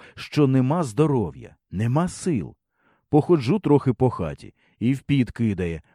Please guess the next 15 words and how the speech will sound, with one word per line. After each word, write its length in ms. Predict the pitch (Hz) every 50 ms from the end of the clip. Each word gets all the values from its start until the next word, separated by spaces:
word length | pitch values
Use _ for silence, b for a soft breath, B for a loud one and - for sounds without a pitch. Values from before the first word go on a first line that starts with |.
| _ -
голова 500 | - 107 147 180 202 190 175 175 160 139
йде 220 | 131 110 135 147 -
обертом, 640 | - 175 147 127 95 90 80 - - - 71 65 - _ _ _ _ _ -
лягти 540 | 135 170 175 165 - - - 143 117 87 76 -
тягне. 500 | - - 139 104 76 71 - - - - _ _ _ _ _ _ _ _ _ _ _ _ _ _ -
Здавалося 600 | 73 80 78 123 123 131 175 190 175 147 - 170
б, 80 | 139 b b b b b b _
і 120 | 202 214
нога 340 | 190 156 131 101 107 127 131
дедалі 360 | 131 135 127 127 127 120 120
менше 360 | 117 120 120 117 - - 123
болить, 440 | 117 113 113 110 110 107 101 - b b b b b -
і 100 | 92 -
температури 800 | - - - - - 135 175 175 - - - 143 175 170 165
нема, 360 | 151 151 143 143 135 131 120